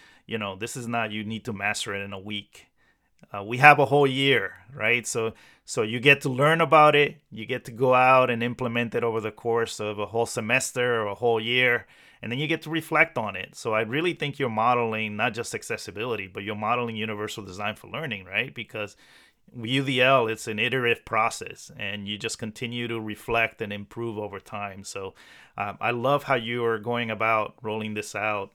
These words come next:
um, and, and really bringing more people into the conversation, as you said, addressing those pain points and celebrating their victories and building on those victories, and then we bring them into the conversation. So speaking of sort of coordinating things, right, because you mentioned a number of departments that are involved,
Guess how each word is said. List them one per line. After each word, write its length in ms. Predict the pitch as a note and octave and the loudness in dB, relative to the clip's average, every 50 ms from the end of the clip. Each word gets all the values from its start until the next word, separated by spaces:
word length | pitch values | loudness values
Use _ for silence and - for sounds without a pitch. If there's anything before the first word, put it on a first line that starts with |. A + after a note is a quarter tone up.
| - | -12
um, 340 | G#2+ G#2 G2+ G2+ G2 G2+ G2 _ _ _ - - - _ _ - | -10 -8 -6 -6 -8 -8 -12 _ _ _ -20 -20 -20 _ _ -10
and, 280 | - G#2 G#2 G#2 G#2 | -8 -6 -6 -6 -8
and 480 | G#2 G2+ G#2 G#2+ G#2 G#2 G#2 G#2 G2+ - | -10 -10 -10 -10 -8 -10 -10 -12 -12 -10
really 240 | A#2+ B2+ C#3 C#3+ C3+ | -6 -4 -4 -4 -4
bringing 380 | G2+ G#2+ C3 C#3 C#3+ C#3+ C3 | -2 0 0 0 0 0 -2
more 180 | B2 B2 C#3+ D#3 | -2 0 -2 0
people 300 | D3+ E3+ E3 D#3+ B3 D3 | 0 0 -2 -2 -2 -4
into 180 | C#3+ C3 - C#3 | -4 -4 -4 -4
the 80 | B2 | -4
conversation, 720 | - - C3+ B2+ B2 - - - B2+ A#2+ A2+ - - G#2+ G#2 | 0 0 0 2 2 0 -2 -2 -2 -2 -2 -4 -6 -6 -6
as 160 | G2+ G2 - | -6 -8 -8
you 100 | G#2+ G#2 | -10 -10
said, 420 | - - A2 G2 G2 F#2+ F#2 - - | -6 -4 -4 -4 -4 -4 -6 -8 -8
addressing 460 | G#2 G2+ - A#2+ B2+ - - D3+ C#3 | -8 -6 -2 -2 -2 -2 -2 -4 -2
those 160 | C3 C3 - | -2 -2 -2
pain 280 | - - C#3 C3+ C#3+ D3 | -2 0 0 0 0 0
points 460 | - - E3 E3 E3+ F3 - - - _ _ _ _ _ _ _ _ _ _ - | -2 -4 -2 -2 -2 -4 -6 -12 -18 _ _ _ _ _ _ _ _ _ _ -6
and 220 | A#2+ A2 A2+ G#2 | -6 -4 -4 -2
celebrating 600 | - - C3 C3+ C#3+ B2 B2 C3 C3+ C3 C3+ C3 | 2 2 4 4 4 4 4 2 2 2 2 0
their 100 | B2 B2 | 0 0
victories 800 | A2+ G#2 B2 C3+ - - - C4 E3+ F3 F3 F3 F3+ - - - _ _ - | 2 4 4 2 2 2 -4 -4 -4 -2 -4 -6 -8 -10 -14 -16 _ _ -10
and 220 | - A#2+ A#2+ G#2+ | -8 -8 -6 -4
building 440 | F#2+ C3 C#3 E3 F#3 E3 E3+ D3+ C3 | 0 2 2 4 4 2 2 0 0
on 160 | B2+ B2 A#2 | 0 0 0
those 180 | A#2+ A2+ A2 - | -2 -2 -2 -2
victories, 540 | - A#2 G#2+ - - - A2 G#2+ G#2+ G2+ A#2 | -2 -4 -4 -4 -4 -8 -6 -6 -6 -4 -6
and 160 | A2 G#2+ A2 | -6 -4 -4
then 260 | A#2 A#2 A#2 A#2 A2+ | -4 -4 -6 -6 -8
we 140 | A2 - A#2+ | -8 -8 -8
bring 340 | G2+ A2+ A2+ B2+ C3 C#3 C#3 | -8 -6 -2 -2 -2 -2 -2
them 180 | C#3 C3+ C3 | -4 -4 -4
into 280 | C3 C3 B2 - B2+ A#2 | -4 -6 -6 -6 -8 -6
the 100 | A2 A2 | -6 -6
conversation. 720 | - B2 A#2 A2+ A2 A2 G#2 - A2 G2+ G#2+ - - - - | -4 -2 -2 -2 -2 -4 -6 -6 -4 -4 -4 -6 -8 -10 0
So 400 | - F3+ E3+ D#3+ D#3 D#3 D3+ C#3+ | 4 8 10 10 10 8 8 4
speaking 480 | - - - G#3 A3 - A3+ G#3 F3+ | 0 0 -2 -2 0 0 0 2 4
of 300 | D#3 D#3 D3+ C#3+ - - | 6 8 8 6 4 2
sort 180 | - - E3+ E3 | -2 0 2 2
of 140 | D#3+ - - | 2 0 0
coordinating 640 | - D#3 D#3+ F3+ D3 - D#3+ C#3 C3+ A#2+ A#2 A#2 | 0 0 2 2 4 4 4 4 2 2 -2 -4
things, 480 | - - B2 A2+ A2+ A#2+ C#3 - - - | -2 -2 0 0 0 -2 -6 -8 -4 0
right, 260 | A#2+ B2+ D3 E3 D#3 | 2 2 2 0 -2
because 320 | C#3 A2+ - C3+ B2 - | -6 -4 -4 -4 -2 -2
you 80 | C#3 B2 | -2 -2
mentioned 320 | C3+ C#3+ D3+ D3 - D3 | 0 0 -2 -2 -2 -2
a 60 | C#3 | -2
number 260 | B2+ B2+ C3+ C3+ C#3 C3+ | -2 -2 0 0 2 2
of 80 | C3 | 2
departments 560 | A2+ A#2 - - B2+ B2+ B2 - A#2 A2+ G#2+ | 0 -2 0 2 2 2 2 2 -4 -8 -6
that 140 | - A2+ G#2+ | -4 -2 0
are 120 | A2+ A2 A2 | 0 0 0
involved, 560 | G#2+ G#2 A2+ A2+ A#2 A2+ A2 A2 G2+ - | -2 0 2 4 4 4 4 2 0 -4